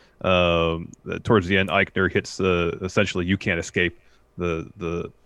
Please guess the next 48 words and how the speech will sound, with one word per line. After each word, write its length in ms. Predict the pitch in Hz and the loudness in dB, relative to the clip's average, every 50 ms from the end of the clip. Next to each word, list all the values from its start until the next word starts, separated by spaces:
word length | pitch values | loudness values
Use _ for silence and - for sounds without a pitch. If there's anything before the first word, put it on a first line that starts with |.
| - _ _ _ | -20 _ _ _
somersault 480 | _ - - 107 101 92 - 104 92 - | _ -6 -4 -2 -2 -2 0 0 -2 -2
senton 500 | - - 98 92 87 - 101 92 92 87 | 0 -2 -2 -2 0 0 2 2 2 0
into 220 | 87 82 - - | -2 -4 -4 -4
the 80 | 85 85 | -4 -2
moonsault 460 | 85 90 87 82 - - 87 85 82 | -2 -2 -4 -2 -2 0 0 0 0
that 80 | 87 85 | -2 -6
Kenny 220 | - - 92 85 | -6 -4 -4 -4
does." 300 | 80 85 82 82 80 - _ _ _ _ _ _ _ _ _ - | -2 -2 -2 -2 -4 -8 _ _ _ _ _ _ _ _ _ -6
Um, 480 | 92 87 85 85 85 82 80 80 82 - - _ _ | -4 -2 -2 0 -2 -2 -4 -6 -10 -14 -18 _ _
on 200 | 107 95 87 85 | -4 -4 -4 -4
Drake. 360 | 82 - 98 92 90 85 - - - _ | -2 0 2 2 2 2 -2 -10 -4 _
Bartel 340 | - 98 92 - - 104 92 | 2 2 2 2 2 0 0
covers, 360 | - - 107 95 85 90 - | 2 2 0 0 0 -2 -4
gets 200 | - - 78 - | -4 -8 -8 -8
a 20 | - | -12
two. 320 | - - - 92 90 87 | -8 -4 -2 -2 -2 -2
Gibson 400 | 85 85 101 98 87 - 92 90 | -2 2 2 2 2 0 -6 -6
pulls 320 | - - 107 92 87 82 - | -2 -2 -2 -2 -2 -4 -8
Bartel 520 | - - - - 92 85 - - 98 92 | -14 -4 0 0 0 2 2 0 2 4
out 100 | 90 87 | 4 4
of 40 | 87 82 | 4 2
the 60 | 87 | 0
ring, 320 | 85 85 85 82 82 82 - _ _ _ _ _ _ _ | -2 0 -2 -2 -4 -6 -12 _ _ _ _ _ _ _
and 100 | - 87 | -8 -8
then 60 | 85 | -2
Bartel 380 | 80 92 90 85 - - 92 87 | 0 0 0 2 2 2 2 2
hits 180 | 87 95 - | 0 -2 -6
him 80 | - 90 | -6 -8
with 80 | 90 - | -8 -8
a 40 | - | -2
gut-wrench 340 | - 95 - 92 90 87 | -2 -2 -2 -2 -4 -6
suplex. 600 | - - - 87 - - 95 87 82 - - - - _ - - - - - - - - | -6 -8 -8 -8 -4 0 0 0 0 -2 -8 -18 -20 _ -20 -20 -20 -20 -20 -20 -20 -14
Imperium 480 | - 95 - - - 151 151 131 117 104 | -12 -2 0 4 6 6 8 6 6 6
hits, 260 | 98 117 - - - | 4 0 0 0 2
uh, 220 | 104 98 95 95 87 | 4 6 6 6 4
like, 160 | 90 95 - | 2 2 0
a 40 | 92 | 0
wheelbarrow 680 | 90 98 110 110 101 85 101 101 101 101 98 95 90 | 4 6 6 6 6 6 6 6 8 8 6 6 4
D 180 | 85 90 101 | 4 2 2
D 60 | 95 87 | 2 0
T 220 | - - 110 95 | 0 0 2 2
on 120 | 87 82 78 | 2 0 -2
Drake. 540 | - - 185 107 113 107 98 - - - - _ _ _ _ - _ _ | -4 0 4 4 6 4 4 2 -2 -14 -20 _ _ _ _ -20 _ _
Uh, 120 | - 85 85 | -2 -2 0
Chase 260 | - - 120 113 - | 0 0 0 0 0
Parker 400 | - - 127 120 117 - 95 92 | 0 2 2 2 2 2 2 2
runs 300 | 92 101 95 90 82 85 | 4 4 2 2 0 -2
in, 220 | 90 90 87 82 | -2 -2 -2 -4